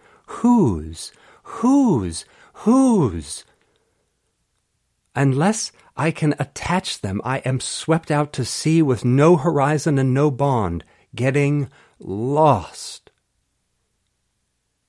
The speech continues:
The idea aroused the creeps again, and with it the fear of again falling asleep and renewing the process. It had begun the previous night,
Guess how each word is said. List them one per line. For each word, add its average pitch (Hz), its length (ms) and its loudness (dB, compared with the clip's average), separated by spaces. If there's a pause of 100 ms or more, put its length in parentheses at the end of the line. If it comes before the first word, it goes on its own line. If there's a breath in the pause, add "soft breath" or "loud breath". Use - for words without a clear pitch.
(580)
The 123 160 0
idea 135 680 2
aroused 127 640 -2
the 123 120 -8
creeps - 640 -2
again, 82 480 -8 (300 soft breath)
and 107 200 0
with 147 200 4
it 170 160 -2
the 120 80 -2
fear 135 640 -2 (260 soft breath)
of 107 120 -4
again 123 340 2
falling 131 500 0
asleep 131 480 -2
and 117 160 0
renewing 113 640 4
the 117 80 -4
process. - 800 -6 (1800)
It 147 120 0
had 151 180 2
begun 117 540 2
the 101 80 -4
previous 110 640 -2
night, - 400 -16